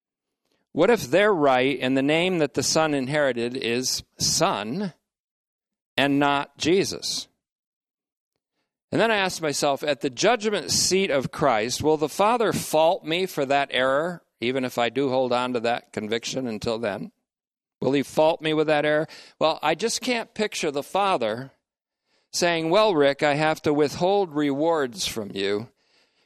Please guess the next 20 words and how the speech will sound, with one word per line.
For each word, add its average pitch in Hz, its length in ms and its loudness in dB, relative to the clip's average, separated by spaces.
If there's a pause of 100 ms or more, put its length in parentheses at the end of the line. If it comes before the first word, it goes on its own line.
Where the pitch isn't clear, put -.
(140)
because 139 960 0
you 170 260 0
thought 156 560 0 (220)
and 147 280 -2
taught 113 500 0 (120)
that 110 220 -4
the 113 100 2
name 156 420 0
my 165 260 0
son 147 540 -2
inherited 117 960 -2
was 131 240 -2
Jesus." 110 680 -4 (3250)
I 127 80 2
don't 147 180 -2
think 156 200 -4
so. 107 320 -2
And 110 100 -4
if 113 140 -4
I've 123 260 -2